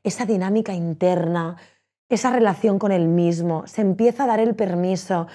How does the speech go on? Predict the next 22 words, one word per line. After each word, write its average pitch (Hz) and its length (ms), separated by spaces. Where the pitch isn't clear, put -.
de 214 140
actuar 220 520
de 254 60
una 240 100
manera 208 360
y 208 60
de 180 140
ser 240 520
de 202 100
una 202 100
manera 190 400
que 190 80
hasta 180 240
ahora 185 300
tenía 208 300
totalmente 208 720
silenciada 185 640
y 175 40
totalmente 196 720
rechazada 180 680
y 180 40
apartada, 170 680